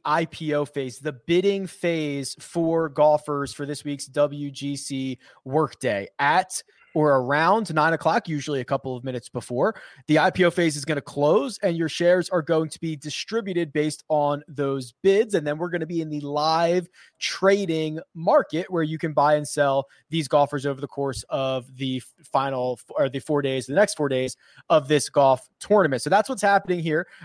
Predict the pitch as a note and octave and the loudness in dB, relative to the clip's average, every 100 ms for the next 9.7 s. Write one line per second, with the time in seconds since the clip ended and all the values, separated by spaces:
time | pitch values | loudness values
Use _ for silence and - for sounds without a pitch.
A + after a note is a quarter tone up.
0 | - D3 D3 D#3 D#3+ D#3+ D#3+ E3 E3 F3 | -8 -2 0 0 -2 -4 -4 -2 0 2
1 | D#3+ - D#3+ G3+ F#3+ - - A3+ A3+ E3 | 2 2 4 6 4 -2 -2 -2 -2 -4
2 | F3+ A#3+ - F3+ - F3 D#3+ D#3+ - F#3+ | -8 -10 -10 -8 -4 -2 -2 -2 0 2
3 | G3 _ - E3+ D#3 - E3+ D#3+ D3+ C#3+ | 2 _ -6 -4 -4 -4 -2 0 0 -2
4 | G#3 C4+ G3+ F#3 F3 - F#3 - - _ | -2 -2 -2 -4 -4 -4 -4 -6 -20 _
5 | A#3 A#3+ A#3+ A#3+ - G3+ C4+ D4 - F#3 | 2 2 2 -2 -4 -8 -6 -6 -2 -2
6 | D#3+ D3+ B3 A#3 F#3 - F#3 D3 - _ | 0 -4 -2 -2 -4 -2 -2 -2 -10 _
7 | B3 F3 D3 - - G3 F#3+ C4+ C4 D#3 | 2 4 2 -6 -2 -2 0 2 2 2
8 | F3+ D#3+ - C#3 C#3+ D#3+ D#3+ D3 E3+ - | 2 2 0 -2 0 -2 -2 0 0 -2
9 | G3 F#3 D#3 G3 A3 G#3 G3+ | -2 -2 2 0 0 0 0